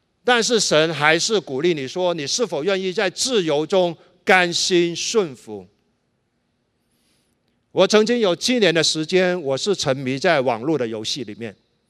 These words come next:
有五年是信主之前，两年是信主之后。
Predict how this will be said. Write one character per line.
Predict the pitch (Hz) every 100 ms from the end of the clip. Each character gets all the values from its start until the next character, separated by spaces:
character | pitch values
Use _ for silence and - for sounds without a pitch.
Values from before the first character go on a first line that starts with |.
| _ _ _ _ _
有 | - 175
五 | 214 165 139
年 | 139
是 | 151 196
信 | - 185
主 | 131 113
之 | 151
前， | 147 127 123 131
两 | 131 113
年 | 117 120
是 | 143
信 | 151 156 117
主 | 104
之 | 107
后。 | 110 117